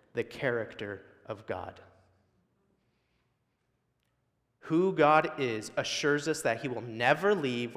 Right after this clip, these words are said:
or forsake us, even when we feel like it. God will always be with you in the midst of your sorrow,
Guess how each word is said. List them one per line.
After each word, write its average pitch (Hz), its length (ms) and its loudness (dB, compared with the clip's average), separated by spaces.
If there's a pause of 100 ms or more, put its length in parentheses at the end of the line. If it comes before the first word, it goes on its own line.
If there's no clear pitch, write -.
or 131 160 -2
forsake 139 600 -2
us, - 380 -8 (260)
even 135 420 -4
when 123 220 -6
we 117 120 -8
feel 110 320 -10
like 139 260 -18
it. 104 100 -20 (1600)
God 143 200 8
will 143 100 4
always 143 380 4
be 143 100 -6
with 131 240 -4
you 127 60 -6
in 120 60 -10
the 120 60 -10
midst 120 220 -8
of 120 80 -10
your 110 120 -8
sorrow, 110 440 -2